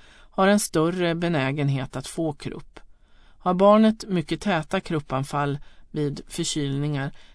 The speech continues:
är det bra att följa upp det på sin vårdcentral, säger Malin Ryd Rinder. I takt med att barnet växer blir luftrören större och risken för krupp minskar. I fem till sex-årsåldern har besvären ofta försvunnit,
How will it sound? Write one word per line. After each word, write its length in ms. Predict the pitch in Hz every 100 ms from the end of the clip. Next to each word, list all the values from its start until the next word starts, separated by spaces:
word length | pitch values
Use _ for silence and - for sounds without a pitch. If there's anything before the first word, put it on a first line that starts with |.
| -
är 60 | 208
det 80 | 214
bra 380 | 190 240 208
att 60 | 160
följa 260 | 180 175 175
upp 240 | 220 - -
det 240 | 147 127 117 -
på 120 | 151
sin 200 | 143 160
vårdcentral, 880 | 185 175 147 - 156 - 220 101 - - - -
säger 260 | - 165 143
Malin 400 | 156 135 127 135
Ryd 280 | 143 135 156
Rinder. 440 | 135 - - - - - - - - - - -
I 60 | 214
takt 340 | 269 240 -
med 120 | 165
att 120 | 143
barnet 440 | - 131 139 147 175
växer 400 | 175 - - 139
blir 240 | 151 151
luftrören 720 | 175 185 - - 151 160 165
större 560 | 175 - 214 202 - 180 - - -
och 120 | - 185
risken 500 | 202 - - 147 143
för 120 | 151
krupp 360 | - 143 -
minskar. 680 | 160 165 143 - - 143 - - - - - - - -
I 120 | - 196
fem 440 | - 170 185 196
till 160 | - 202
sex-årsåldern 920 | 208 - - 147 - 131 147 156 151
har 100 | 156
besvären 580 | 170 - 143 135 143
ofta 260 | 151 - 135
försvunnit, 800 | - - - 143 160 156 - -